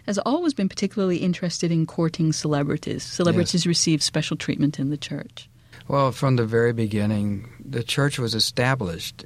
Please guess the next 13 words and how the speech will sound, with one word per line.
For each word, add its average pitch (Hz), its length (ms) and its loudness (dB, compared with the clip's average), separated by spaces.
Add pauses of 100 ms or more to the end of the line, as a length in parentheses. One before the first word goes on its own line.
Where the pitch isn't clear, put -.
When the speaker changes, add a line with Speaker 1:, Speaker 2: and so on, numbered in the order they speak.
Speaker 2:
in 104 300 0
L 92 240 -2
A, 78 300 -8 (180)
set 135 240 0
up 131 140 0
in 117 60 0
Hollywood, 82 640 -6 (400)
with 127 260 0 (100)
a 117 120 4
goal 107 680 2
of 98 360 0
attracting 104 720 0 (320)
celebrities. 95 880 -2